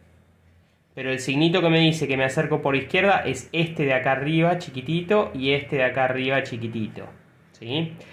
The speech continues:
Lo mismo con el cuatro. X cuatro, ese no tiene signo menos porque es X cuatro, no es menos cuatro, sino que es cuatro.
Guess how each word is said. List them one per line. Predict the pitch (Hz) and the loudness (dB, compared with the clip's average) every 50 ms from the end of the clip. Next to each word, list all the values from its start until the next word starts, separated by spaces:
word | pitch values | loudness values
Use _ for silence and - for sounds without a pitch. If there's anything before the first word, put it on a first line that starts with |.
| - - - | -20 -10 -4
Lo | 135 139 | 0 2
mismo | 170 208 208 220 214 | 4 6 6 6 4
con | 190 185 | 4 4
el | 170 165 165 160 170 | 4 4 4 2 4
cuatro. | 180 165 165 160 - - 113 101 - | 4 4 4 4 2 -2 -4 -2 0
X | 160 165 165 180 196 170 - | 0 0 0 0 -2 -4 -2
cuatro, | - - 214 202 196 196 - 214 190 | 0 2 2 2 2 2 2 2 2
ese | 147 - - 143 | 0 0 -2 0
no | 135 139 135 | 0 0 0
tiene | 135 143 143 139 | -2 -2 -2 -2
signo | 123 - 123 127 123 120 | -2 -4 -4 -2 -2 0
menos | 123 135 156 180 170 | 0 2 2 0 0
porque | - - 120 113 113 | -2 -6 -6 -6 -6
es | 113 113 - - - - | -6 -6 -8 -12 -14 -12
X | 135 117 - - - - | -12 -12 -12 -16 -20 -20
cuatro, | - - 120 113 110 110 110 147 170 196 220 - - - _ _ _ _ _ _ | -10 -2 0 2 2 2 0 0 -2 -2 -2 -4 -10 -20 _ _ _ _ _ _
no | - 110 107 110 | -8 -6 -4 -4
es | 127 120 120 | -4 -2 -2
menos | 113 110 110 110 110 110 113 107 107 - - | -2 0 2 2 2 2 0 -2 -4 -6 -4
cuatro, | 110 110 117 - 170 | -4 -4 -2 -4 -4
sino | 165 - 120 117 104 | -4 -4 -4 -6 -6
que | 113 | -8
es | 110 - | -10 -12
cuatro. | - - 117 113 110 113 160 180 196 | -6 -2 0 0 0 0 -2 -2 -4